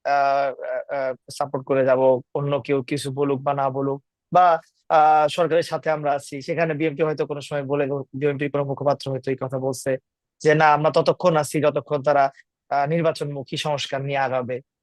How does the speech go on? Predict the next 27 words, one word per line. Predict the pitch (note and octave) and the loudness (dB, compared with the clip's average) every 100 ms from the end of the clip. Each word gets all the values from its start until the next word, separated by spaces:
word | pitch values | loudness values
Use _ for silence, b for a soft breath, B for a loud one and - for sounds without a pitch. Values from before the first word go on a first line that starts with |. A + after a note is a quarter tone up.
| _ - | _ -4
তো | |
এই | F#3+ G3+ G#3 | 0 4 4
ধরনের, | G3+ G3+ G#3 G3+ G3+ - | 6 6 6 4 0 -2
এর, | F3+ E3+ E3 D#3+ _ - | 2 4 4 -2 _ -6
মনোমালিন্যের | D#3+ F3 F#3 F#3 F#3+ F#3 F#3+ | 0 4 6 6 4 4 2
একটা | F#3 - | 2 -2
পরিবেশ, | D#3+ F#3+ F#3 F#3+ - - _ _ | -4 0 0 0 -4 -16 _ _
আবহ, | F#3 F3+ F3+ F#3+ F3+ - _ _ _ - | -6 -4 0 0 -2 -8 _ _ _ -4
আ, | D#3+ D#3+ D#3+ D#3 D3+ - _ _ - - F3+ - - _ _ _ _ _ _ _ _ | 0 0 2 0 -2 -8 _ _ -20 -20 -18 -20 -20 _ _ _ _ _ _ _ _
মানে, | E3 E3 | -4 -2
বৃষ্টি | D#3 G#3 - B3+ | 0 -2 0 0
হচ্ছে | B3 - G3+ | 0 0 -2
না, | F#3 | -2
কিন্তু | F3 E3 | -2 -4
মেঘ | E3 E3+ E3+ | -4 -2 -2
দেখা | D#3 D3+ D3 | -4 -4 -6
যাচ্ছিল। | C3+ - C3 B2+ - _ _ _ _ _ _ _ _ _ _ - | -8 -12 -16 -16 -20 _ _ _ _ _ _ _ _ _ _ -6
কিন্তু | G3 F3 G#3 | -4 2 4
আমার | F#3+ F#3 | 6 6
মনে | F#3 F#3+ | 4 4
হয় | G3 G3+ F#3+ _ | 4 4 0 _
আজকের | C#3+ D3+ - - F#3+ | -8 -8 -6 0 2
এই | G3 | 2
প্রোগ্রামের | E3 E3+ E3 E3+ F3 | 2 2 2 2 0
দ্বারা, | D3+ C3 B2+ D3 G#3 _ _ _ _ _ | 0 -2 -2 -6 -8 _ _ _ _ _
আ, | C#3 C#3+ C#3+ D3 C#3+ C#3+ C#3+ _ _ _ _ - | -2 0 0 0 0 0 -2 _ _ _ _ -8
আবার, | C3 D3+ F#3+ F3+ B2+ | -4 -2 0 -2 -4